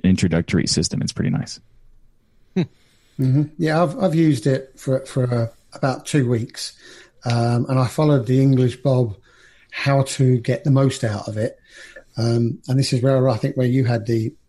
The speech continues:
Speaker 3: um, problem, Rocco, that if you then take it that little step extra, it all sorts to start crumbling apart. But if you take it for what it is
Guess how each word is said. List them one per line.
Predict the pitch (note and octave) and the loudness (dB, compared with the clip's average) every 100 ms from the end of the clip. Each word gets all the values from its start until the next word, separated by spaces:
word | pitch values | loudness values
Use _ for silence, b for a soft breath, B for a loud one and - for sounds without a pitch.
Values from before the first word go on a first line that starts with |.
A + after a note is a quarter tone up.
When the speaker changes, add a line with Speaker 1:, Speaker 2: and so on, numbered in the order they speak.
| - | -6
Speaker 3:
um, | A2 | -6
problem, | A2+ C3+ A#2 A2+ | -2 -2 -2 -2
Rocco, | A#2 A2+ A#2 | -2 -2 -4
that | A2+ - | -4 -6
if | - | -4
you | B2+ | 0
then | C#3 D3 C3 | 2 2 0
take | - C#3+ C3+ | -2 -2 0
it | C3 - - _ - | -4 -6 -12 _ -6
that | - - | -6 -2
little | A3+ - A3+ | -2 0 -4
step | - G3 F#3+ - _ _ | -2 -2 -2 -4 _ _
extra, | - - - - C#3+ - b b b b b b _ _ _ | -6 -6 -4 -2 -2 -4 b b b b b b _ _ _
it | - | -4
all | F#3 D#3 | 0 0
sorts | - - - - | -2 -6 -8 -18
to | - B2+ | -8 -4
start | - C3+ C3+ - | 0 0 0 -4
crumbling | - C#3+ C3 B2+ | -2 2 2 2
apart. | A#2+ C#3+ C3+ | 0 0 0
But | C#3 | -2
if | D3 | -2
you | F3 | 0
take | A#3 A#3+ | 0 0
it | A3+ | -2
for | - | 0
what | F3+ F3+ | 0 2
it | E3+ | 2
is | F#3+ A#2+ G2 A#2+ | 2 0 -2 -6